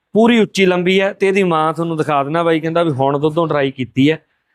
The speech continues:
ਦੁੱਧ ਬੜਾ ਚੰਗਾ ਦਿੰਦੀ ਹੈ। ਇਹਨਾਂ ਦੀ ਹੋਮ ਬਰੀਡ ਆ, ਮਤਲਬ ਘਰੇ ਰੱਖੀ ਹੋਈ ਮੱਝ ਹੈ।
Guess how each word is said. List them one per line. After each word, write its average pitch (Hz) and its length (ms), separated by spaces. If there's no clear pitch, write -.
ਦੁੱਧ 196 180
ਬੜਾ 165 220
ਚੰਗਾ 143 320
ਦਿੰਦੀ 131 200
ਹੈ। 180 40
ਇਹਨਾਂ 175 140
ਦੀ 175 160
ਹੋਮ 139 300
ਬਰੀਡ 139 260
ਆ, 127 60
ਮਤਲਬ 143 340
ਘਰੇ 160 160
ਰੱਖੀ 143 240
ਹੋਈ 151 120
ਮੱਝ 131 280
ਹੈ। 135 140